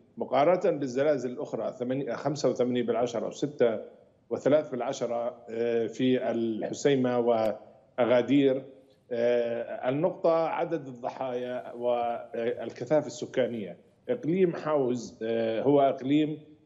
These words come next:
ريفي، عدد سكانه بالكامل نصف مليون، آه، مواطن، وبالتالي، آه، آه، لم يكن هنالك، آه، لنقل، آه، خسائر كما هو معتاد في مثل هذه الزلازل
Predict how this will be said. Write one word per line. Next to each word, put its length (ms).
ريفي، 640
عدد 240
سكانه 520
بالكامل 720
نصف 280
مليون، 440
آه، 340
مواطن، 640
وبالتالي، 840
آه، 500
آه، 280
لم 400
يكن 280
هنالك، 720
آه، 280
لنقل، 680
آه، 220
خسائر 480
كما 260
هو 160
معتاد 480
في 180
مثل 260
هذه 180
الزلازل 640